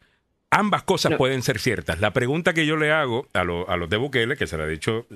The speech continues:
Speaker 1: siempre se lo he dicho, y he dicho, las críticas que yo hago a Bukele,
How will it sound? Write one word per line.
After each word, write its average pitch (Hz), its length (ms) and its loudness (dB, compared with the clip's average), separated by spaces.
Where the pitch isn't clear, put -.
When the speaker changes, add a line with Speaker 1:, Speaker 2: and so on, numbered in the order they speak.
Speaker 1:
siempre 78 300 -6
se 107 80 0
lo 151 100 0
he 156 40 -2
dicho, 127 280 -4
y 80 160 -4
he 82 60 0
dicho, 95 380 -2
las 98 140 -2
críticas 82 380 -4
que 117 100 0
yo 117 200 0
hago 113 160 -2
a 117 40 0
Bukele, 120 420 -2